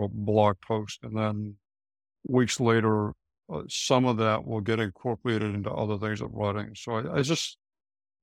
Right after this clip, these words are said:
for me, you know, one is a way to get back because I, I think that, you know, you guys do such a tremendous job with these that, um, I, I wanna help, you know, where I can. Uh,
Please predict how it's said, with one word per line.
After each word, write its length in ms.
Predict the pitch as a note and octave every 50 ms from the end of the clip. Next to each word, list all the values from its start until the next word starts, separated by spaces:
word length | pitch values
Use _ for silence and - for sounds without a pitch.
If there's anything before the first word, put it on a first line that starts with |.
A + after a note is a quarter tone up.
| _ _ _ _
for 240 | _ - - C#3 B2+
me, 600 | B2 B2+ C3 C3 C3 B2+ B2 A#2+ A#2+ A2+ B2+ - F#3+
you 140 | F3+ D#3 B2+
know, 300 | A2+ A2+ A2 G#2+ G#2 G2 -
one 260 | B2 A#2+ C3 C3+ A#2
is 120 | A2+ G#2 A2+
a 40 |
way 120 | G#2+ A#2 A2
to 80 | G#2
get 180 | F#2+ A2 G2+ -
back 260 | - G#2 G#2 G2+ G2 -
because 460 | - G#2+ - A2 G2+ G2 F#2+ - - - G3
I, 280 | - A2 G#2+ D3 -
I 40 | G#2+
think 200 | F#2 - G#2+ F#2+ _ -
that, 160 | A2 G2+ A2 - _ _ -
you 60 | B2+
know, 100 | G#2+ G2+
you 160 | G#2 A2 A#2+
guys 340 | G#2+ A2+ G#2+ G#2 G2+ G2 - _ _ -
do 80 | A2+
such 260 | F#2+ - A2+ G2+ -
a 60 | A2+ -
tremendous 440 | - - A2 G#2+ G#2+ G2+ - G2+
job 360 | F#2 - - G#2+ G#2 G#2+ G#2+ G#2+
with 100 | G#2+ F#2+
these 340 | G2+ G2+ G2+ G2+ G2 - - -
that, 140 | G#2+ G#2+ B2 _ _ _ _ _ _ _ _ _ _ _ _ _ _ - -
um, 400 | G#2 G#2 G2+ G2+ G2 G2+ G2 - - -
I, 140 | C3+ A2+ F#2+ - -
I 100 | A2+ A2
wanna 280 | G#2+ A2 A2 G2+ F#2+
help, 240 | F#2+ G#2+ G#2+ G#2 - _ _ _ -
you 140 | - F3 A2
know, 100 | A2 G#2+
where 200 | A2 A2+ G#2+ G2+
I 60 | G2
can. 460 | G2+ - - B2+ A#2+ A2 G#2 G#2+ G2+ - _ _ _ _ _ _ _ _ _ _ _ _ _ _ _ _ _ _ _ _ -
Uh, 80 | G#2